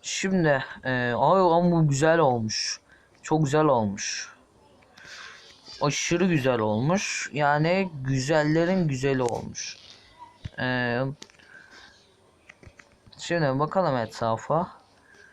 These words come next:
Bu, bu, bu eve nasıl giriliyor? Abi bunları koymanın amacı neydi? Ben biz-, bu, bizim buradan düşmemiz mi? Mesela bak abi ben buradan nasıl eve gireceğim arkadaşlar?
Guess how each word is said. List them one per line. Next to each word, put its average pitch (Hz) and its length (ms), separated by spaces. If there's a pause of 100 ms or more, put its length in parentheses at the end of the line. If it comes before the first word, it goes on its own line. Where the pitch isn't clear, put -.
(220)
Bu, 175 240
bu, 190 240
bu 240 140
eve 247 320
nasıl 247 260
giriliyor? 127 360
Abi 190 340
bunları 170 420
koymanın 190 600
amacı 180 460
neydi? 202 400
Ben 160 240
biz-, 165 200
bu, 160 240 (100)
bizim 175 340
buradan 175 380
düşmemiz 170 540
mi? 127 140 (380)
Mesela 180 300
bak 196 220
abi 151 320
ben 170 240
buradan 175 300 (380)
nasıl 196 280
eve 131 220
gireceğim 120 400
arkadaşlar? 117 720